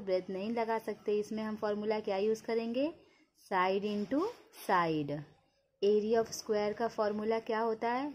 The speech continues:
Side into side, क्योंकि उसके जो square के sides होते हैं, वो क्या होते हैं? Equal होते हैं। इसलिए हम क्या formula use करेंगे इसमें? Side into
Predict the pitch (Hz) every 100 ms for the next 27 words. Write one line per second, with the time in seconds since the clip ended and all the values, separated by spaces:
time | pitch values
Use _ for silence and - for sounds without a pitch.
0 | - 208 190 196 202 214 220 277 320 302
1 | 220 196 175 160 - _ _ _ 233 233
2 | 269 262 247 - 262 240 269 262 233 226
3 | 233 240 262 - 196 214 226 247 233 247
4 | 247 220 208 208 240 233 233 262 277 -
5 | 214 208 196 208 190 165 170 165 156 156
6 | - - _ _ _ 190 202 220 226 233
7 | 240 214 226 285 339 - _ _ - 208
8 | 208 226 220 226 226 233 233 226 233 233
9 | 233 240 240 254 262 277 - 190 190 202
10 | 214 214 262